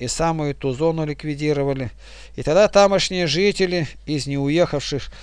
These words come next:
ссыльных разведали всё-таки, где похоронили тех, и приносили степные тюльпаны. Мятеж не может кончиться удачей. Когда он победит,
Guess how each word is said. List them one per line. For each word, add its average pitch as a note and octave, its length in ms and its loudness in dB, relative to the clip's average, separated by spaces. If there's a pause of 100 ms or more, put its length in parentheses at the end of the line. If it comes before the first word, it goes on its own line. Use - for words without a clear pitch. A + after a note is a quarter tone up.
ссыльных C3 800 0 (380)
разведали F3+ 760 2
всё-таки, E3+ 460 -2
где D3+ 260 0
похоронили E3 720 0
тех, - 480 0 (680)
и C#3 100 -4
приносили C#3+ 680 0
степные C#3 580 -4
тюльпаны. A#2+ 640 -2 (840)
Мятеж D3 640 4
не B2+ 160 -2
может G3+ 480 2
кончиться E3+ 720 0
удачей. D3 840 2 (420)
Когда C#3 500 6
он G3 80 0
победит, E3+ 760 0